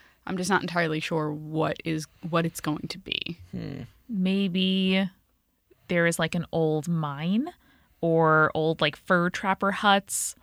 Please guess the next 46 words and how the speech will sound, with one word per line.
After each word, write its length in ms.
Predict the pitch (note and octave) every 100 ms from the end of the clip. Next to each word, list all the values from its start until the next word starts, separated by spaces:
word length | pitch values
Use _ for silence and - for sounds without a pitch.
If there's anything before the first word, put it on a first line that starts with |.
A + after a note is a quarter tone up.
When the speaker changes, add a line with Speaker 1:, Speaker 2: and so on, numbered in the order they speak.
| _ _ _
Speaker 3:
or 500 | E3+ D#3+ D#3+ D#3 D#3 -
a, 100 | D#3+
like, 220 | D#3 D3
mushroom 800 | F#3+ G3 G#3+ - - A3 G3+ F#3+
or 80 | D#3
a 80 | D#3
truffle 800 | - - F#3+ - F#3 F3+ F#3 B3
Speaker 1:
<gasps> 40 |
Speaker 3:
or 180 | D4+ D4
some 560 | C#4 B3 A3+ A3+ B3 A3
kind 340 | - G3 F#3+
of 320 | F#3+ F#3+ - _ _ -
Speaker 1:
More 220 | B3+ B3+
food 320 | A#3+ A3+ G#3
things. 400 | G#3+ G3+ A#3 G3
Speaker 3:
Yeah. 360 | E3 F#3 G3+ C3+
Speaker 1:
Yes. 320 | D3+ C#3+ G3+
Speaker 3:
Maybe 240 | G3 A#3 B3+
there 180 | D#4 D#4+
are 60 |
truffles 440 | A3 D4+ - G4+ A#3+
there. 360 | F#3 C#3+ C3+ - -
Like, 200 | A3+ G#3+ - _ _ -
Eric 180 | A#3+
got 120 | F4 D#4
me 100 | D4+
a 40 |
book 300 | A3+ D#4+ D#4 - -
all 140 | A3+
about 120 | D4+ D4+
how 60 |
people 220 | D4 D4 A3+
murder 280 | F#3+ - C#4
each 140 | -
other 280 | A3+ G3 E3 -
about 200 | F#3+ G3+
truffles 320 | - G3+ G3
in 60 | A#3
France. 460 | A3+ C#4+ D4 - - -
It's 260 | - C4 - _
wild. 400 | B3+ D#4+ E4 F3+
It's 100 | -
a 60 | B3+
real 220 | B3+ D#4+
thing. 340 | - E4 D#3 C#3 -
Speaker 1:
Okay. 240 | G3+ F3